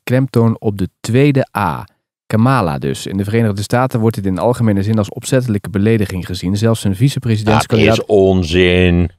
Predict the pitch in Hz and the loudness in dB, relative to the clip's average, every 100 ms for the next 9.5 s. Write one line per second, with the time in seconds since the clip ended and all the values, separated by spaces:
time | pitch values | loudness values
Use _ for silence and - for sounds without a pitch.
0 | _ _ _ _ - 98 95 87 82 92 | _ _ _ _ -8 -2 0 2 2 2
1 | 87 87 87 85 82 - 95 95 92 101 | 2 2 2 0 -2 0 2 2 2 0
2 | - 104 101 98 101 90 - - - _ | 0 2 6 6 6 4 -4 -6 -18 _
3 | _ _ - 87 95 120 123 110 - 113 | _ _ -2 2 4 6 4 2 2 4
4 | 113 - - - - - 151 - _ _ | 4 0 -8 -8 -14 -16 -16 -18 _ _
5 | - - 98 98 87 101 98 92 98 104 | -8 -4 -2 -2 0 2 2 0 0 -2
6 | - 92 95 98 92 90 _ 104 101 98 | -2 0 0 0 0 -2 _ 0 2 2
7 | 95 80 85 76 73 78 73 76 76 65 | 0 -4 -6 -6 -4 0 2 2 0 -4
8 | 64 - 71 65 65 - - 69 69 67 | -6 -2 -2 -2 -4 -8 -8 -4 0 0
9 | - - - - 80 | -2 -14 -12 -6 -6